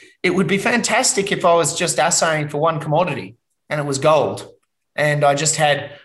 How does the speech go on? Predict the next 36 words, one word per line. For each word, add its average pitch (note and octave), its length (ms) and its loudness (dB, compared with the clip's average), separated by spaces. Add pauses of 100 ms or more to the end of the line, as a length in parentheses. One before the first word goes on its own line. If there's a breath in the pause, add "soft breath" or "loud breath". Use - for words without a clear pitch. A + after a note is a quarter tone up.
(120)
um, C#3+ 240 0 (120)
one F3 200 2
analysis D3 580 0
technique, C#3+ 720 -4
um, C#3 460 0
to - 140 -12
go E3+ 200 2
through. A#2+ 340 -4
But, C#3 260 0 (280 loud breath)
um, D3 240 0
we F3 100 0
have E3 100 2
a C3+ 60 -2
multi-commodity C#3+ 1040 0
ore D3+ 200 2
bodies B2+ 460 0
that C#3+ 120 -4
are B2+ 260 -2 (200 loud breath)
dominantly C#3 400 0
copper, C#3+ 680 0
gold, C#3 560 0
silver, C#3 720 -2
molybdenum, C#3+ 640 -2 (200 loud breath)
and C#3 100 -4
all F#3 220 2
of E3 80 -4
the E3 80 -4
rest E3+ 260 0
of D#3 80 -6
the D3 60 0
multi-element C#3+ 720 0
suite C#3+ 380 -2
that C#3 100 -6
we C3 220 -2
analyse C3 520 0
for, B2+ 460 -2